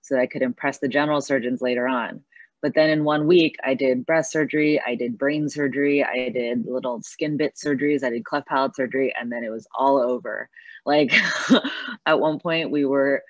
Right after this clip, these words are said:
cutting apart this child's face and head so that we could move her eyes closer together and change the shape of her skull so that her brain, um, would develop normally. And the attending, 'cause he knew that he was about to steal me from general surgery, and he said,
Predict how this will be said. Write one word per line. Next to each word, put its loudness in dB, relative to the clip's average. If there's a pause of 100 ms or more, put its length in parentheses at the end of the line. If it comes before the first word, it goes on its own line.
(340)
cutting -2
apart -2
this -4
child's -2
face 0
and -2
head 0
so -4
that 2
we 0
could -8
move -4
her -6
eyes -2
closer -6
together -6
and -4
change -8
the -4
shape -6
of -6
her -4
skull -2
so -10
that -2
her -14
brain, -8 (420)
um, -4 (580)
would 0
develop 0
normally. -2
And -2
the -2
attending, -2 (260)
'cause 0
he 2
knew 0
that 2
he 2
was 0
about -4
to -6
steal -2
me -4
from -8
general -2
surgery, -10 (300)
and -6
he 0
said, 2